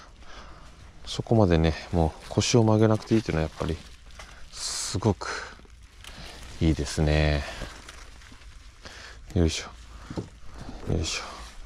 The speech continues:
ょ。あるかな？あるかな？あるかな？うーん、オッケー。オッケー。これはオッケー。オッケー。オッケーと。これもオッケーと。よ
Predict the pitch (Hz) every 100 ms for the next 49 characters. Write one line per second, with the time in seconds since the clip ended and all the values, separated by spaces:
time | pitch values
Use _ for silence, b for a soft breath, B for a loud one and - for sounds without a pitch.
0 | - - B B B B B B B B
1 | B B B B 143 139 143 - 143 143
2 | 147 151 156 165 - - 180 175 170 170
3 | 175 175 180 - - 180 175 175 175 175
4 | 175 - B B B B B B - 143
5 | 151 151 151 151 147 147 - 135 - -
6 | - - - - - - - 58 50 -
7 | - - 50 - - - - - - -
8 | - 160 147 - - - B B B B
9 | B B B B B B - - 120 123
10 | - - - - - - -